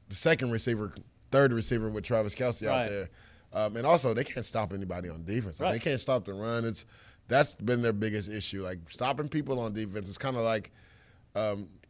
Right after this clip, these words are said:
Speaker 1: um, the defensive, uh, coordinator, uh, Spagnuolo, is, like, reverted back to when he was with the Giants and, and the defense and how it was playing, like, towards the end of his career when he was, when he came back the second time as a D coordinator, not the first time. They balled out the first time he was a D coordinator, but the second time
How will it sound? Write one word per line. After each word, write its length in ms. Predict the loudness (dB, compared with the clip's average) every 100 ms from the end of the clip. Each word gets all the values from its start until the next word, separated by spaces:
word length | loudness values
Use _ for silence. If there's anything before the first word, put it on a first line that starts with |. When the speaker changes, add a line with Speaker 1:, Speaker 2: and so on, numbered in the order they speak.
| _ _ -20 -20 -14 -4
Speaker 1:
um, 340 | -2 -2 -2
the 80 | -6
defensive, 640 | -2 0 0 -4 -4 -4 -2
uh, 380 | -2 -2 -4 -4
coordinator, 480 | -2 -2 0 -2 -2
uh, 280 | -2 -2
Spagnuolo, 600 | -2 0 0 4 4 6 4
is, 140 | 2
like, 140 | -2 -2
reverted 380 | -2 0 0 0
back 180 | -2 -2
to 80 | -4
when 120 | -4
he 40 |
was 300 | -2 -4 -6 -10 -20 -18 -6
with 120 | -4
the 80 | -4
Giants 540 | 0 6 6 6 2
and, 180 | -6 -8
and 200 | -6 -8 -8
the 60 | -4
defense 380 | 0 0 0 -2
and 100 | 0
how 160 | 2 2
it 60 |
was 140 | 0 -2
playing, 280 | -2 -2
like, 160 | -2 -2
towards 220 | -2 -2
the 120 | -2
end 140 | -4 -2
of 180 | -2 -4 -10 -16 -4
his 220 | -4 -2
career 280 | 0 2 2
when 120 | 2
he 80 | 2
was, 200 | 0 -2
when 140 | -2
he 60 | 2
came 200 | 2 4
back 140 | 4
the 80 | 2
second 260 | -2 -2 -2
time 220 | -4 -4
as 100 | -6
a 60 |
D 200 | -6 -6
coordinator, 320 | -6 -6 -6 -6
not 140 | -6
the 60 | -6
first 260 | -8 -6
time. 180 | -8 -8 -14 -20 -20 -20 -2
They 100 | 2
balled 320 | 8 8 10
out 160 | 8 4
the 60 |
first 260 | 0 -2 0
time 180 | -2 -4
he 80 | -4
was 100 | -4
a 40 |
D 120 | -2
coordinator, 320 | 0 2 2
but 120 | 0 -4
the 80 |
second 340 | -2 0 0 0
time 300 | -2 -4